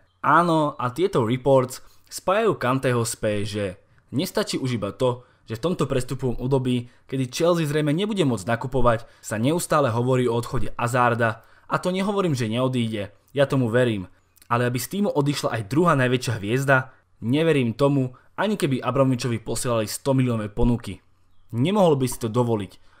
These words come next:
Fanúšikovia by ho zjedli. A Chelsea by reálne bojovala o šieste miesto. Kante síce nehráva tam, kde má,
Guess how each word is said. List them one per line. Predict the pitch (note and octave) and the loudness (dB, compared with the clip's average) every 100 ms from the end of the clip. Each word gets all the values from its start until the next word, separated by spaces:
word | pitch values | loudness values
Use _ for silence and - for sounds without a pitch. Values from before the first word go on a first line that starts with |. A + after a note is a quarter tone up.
| _ | _
Fanúšikovia | - C#3 D#3 D3+ - C#3+ | -2 0 0 -2 -2 -2
by | C3 B2 | 0 -2
ho | |
zjedli. | A#2 G#2 A2 C3 A2+ G2+ - - - - - - | -2 -2 0 0 -2 -6 -10 -20 -20 -20 -20 -8
A | - | -4
Chelsea | - F3 D3 | 6 6 6
by | A#2+ | 2
reálne | A2+ C3 B2+ A2+ | 2 2 2 2
bojovala | G#2 A#2 A2+ G#2+ | 0 2 4 2
o | G2 | 0
šieste | - G#2+ - G#2+ | -6 -8 -8 -8
miesto. | G2+ G#2 - G2 - _ - - | -8 -10 -10 -14 -18 _ -20 -4
Kante | C#3 F3+ | -2 0
síce | F#3+ F#3 D#3 D3+ | -2 -4 -2 -2
nehráva | F3+ G3+ E3+ C3+ | 0 0 2 0
tam, | - B2 B2+ | 0 0 2
kde | B2+ | 2
má, | B2 A#2 A#2 | 2 2 -2